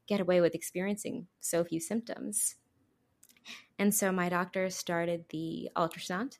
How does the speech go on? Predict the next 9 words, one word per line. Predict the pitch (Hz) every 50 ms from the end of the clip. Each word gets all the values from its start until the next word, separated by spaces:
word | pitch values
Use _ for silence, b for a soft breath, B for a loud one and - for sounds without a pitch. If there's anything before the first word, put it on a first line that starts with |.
| _ _
and | - 165 160
again, | 156 - - - - 180 175 175 175 170 165 165 -
very | - 185 196 208 214 214 214
quickly, | 214 - - 170 175 - - - 180 - - 202 202 B B B B B B B B B B B B B _ _ -
even | 240 233 240 240
before | 220 220 214 202 190
she | 190 - - 240
said | 233 - - 165 170
something | - - - - - - - - - - 185 190 180